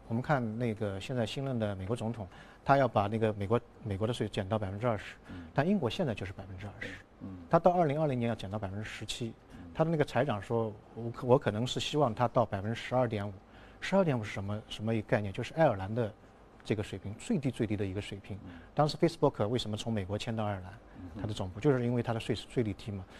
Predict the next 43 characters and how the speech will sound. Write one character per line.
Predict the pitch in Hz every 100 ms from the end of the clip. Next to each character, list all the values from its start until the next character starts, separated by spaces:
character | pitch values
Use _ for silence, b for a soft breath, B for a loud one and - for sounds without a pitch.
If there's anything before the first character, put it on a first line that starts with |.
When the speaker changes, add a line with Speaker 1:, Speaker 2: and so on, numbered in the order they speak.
| B
Speaker 1:
所 | -
以 | 196
这 | 285
个 | -
对 | - 131
于 |
企 | - -
业 | 113
增 | 131
长 | 131 95
是 | -
一 | 107
个 | 104
非 | -
常 | 123 113
大 | 135
的 | 104
一 | 98
个 |
好 | 104 -
处。 | - -
另 | 139 196
外 | 143
一 | 113
个， | 110 - B B
因 | -
为 | 185
企 | 175 131
业 |
的 | 143
利 | 175
润 | 160
增 | 104 104
长， | 98 95
所 | - 131
以 |
它 | 120
的 | 139
员 | 120 101 104
工 | 135 160
的 |
薪 | 127 - 170
资 | 160 170